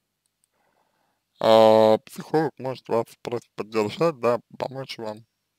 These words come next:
как-то вот определиться со своими приоритетами, со своими предпочтениями, вот. Ну, на этом, я думаю, э, все.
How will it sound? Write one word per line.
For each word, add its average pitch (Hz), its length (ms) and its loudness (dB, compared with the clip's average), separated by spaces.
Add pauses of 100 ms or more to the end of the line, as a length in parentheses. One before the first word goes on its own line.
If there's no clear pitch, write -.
(240)
как-то - 380 -12
вот 123 180 -20 (1500)
определиться - 760 -8 (2000)
со - 120 -16
своими 110 300 -4
приоритетами, 110 720 -4
со - 60 -20
своими 104 240 -10
предпочтениями, 139 760 -10 (640)
вот. 127 200 -20 (3000)
Ну, 143 320 -2
на 131 160 4
этом, 113 320 -2 (300)
я 113 200 -6
думаю, 104 480 -14 (320)
э, 107 640 -12
все. - 220 -12